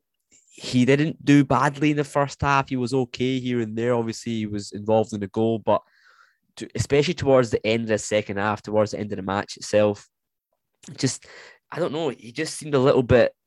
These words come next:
distant from the, from the players. He wasn't, he was being a little bit selfish. He was being a little bit annoying, to be honest with you, in some, in some aspects. He wasn't passing the ball to Taremi.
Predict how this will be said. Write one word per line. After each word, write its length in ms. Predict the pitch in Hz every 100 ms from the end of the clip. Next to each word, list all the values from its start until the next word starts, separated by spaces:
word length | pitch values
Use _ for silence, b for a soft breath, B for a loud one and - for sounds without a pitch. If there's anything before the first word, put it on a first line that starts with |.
| _ _ _ -
distant 480 | 135 151 - 120 -
from 140 | 113
the, 60 | 110
from 180 | - 110
the 60 |
players. 420 | 98 - 123 143 113
He 100 | 110
wasn't, 500 | 117 120 120 107 - -
he 80 | 117
was 140 | 113
being 220 | 110 113
a 40 | 110
little 140 | 113
bit 180 | 104 -
selfish. 720 | - 120 139 - 123 117 -
He 40 |
was 200 | 101 101
being 200 | - 113
a 60 | 104
little 260 | 113 -
bit 180 | 101 110
annoying, 640 | 101 104 110 127 131 139 -
to 80 | 120
be 80 | 110
honest 320 | 110 123 -
with 180 | 127 131
you, 120 | 131
in 60 | 117
some, 240 | 113 117
in 100 | 110
some 220 | 107 120
aspects. 540 | 120 120 - 123 117 -
He 60 |
wasn't 440 | 107 110 110 110 - b b -
passing 380 | - 107 - 107
the 60 |
ball 280 | 98 107 87
to 0 |
Taremi. 760 | - 104 101 107 139 139 135